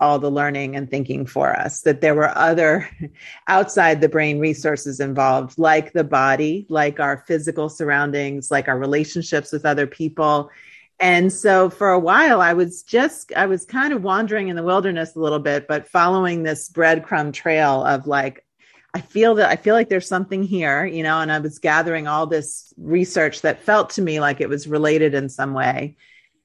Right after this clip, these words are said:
but I couldn't put my finger on how it was related. And then, and then I stumbled across an article from a philosophy journal. So you can see how widely I was,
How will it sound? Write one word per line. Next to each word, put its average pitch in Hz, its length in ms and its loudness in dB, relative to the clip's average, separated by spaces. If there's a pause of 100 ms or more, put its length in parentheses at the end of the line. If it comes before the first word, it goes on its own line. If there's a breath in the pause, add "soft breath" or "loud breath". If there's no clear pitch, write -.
(120)
but 151 140 4
I 147 60 2
couldn't 190 300 2
put 175 180 0
my 156 100 2
finger 175 340 2
on 143 220 0
how 156 680 0
it 151 120 0
was 135 240 -2
related. 135 640 -2
And 165 180 -2
then, 160 440 -2 (120)
and 170 220 0
then 220 220 4
I 208 80 4
stumbled 196 500 0
across 160 720 -2 (720)
an 165 160 -2
article 160 1000 0 (120)
from 165 360 -4
a 143 60 -6
philosophy 151 760 0
journal. - 440 -4
So - 160 2
you 185 120 6
can 185 160 2
see 190 220 2
how 160 200 2
widely 147 500 0
I 139 160 2
was, 143 280 -4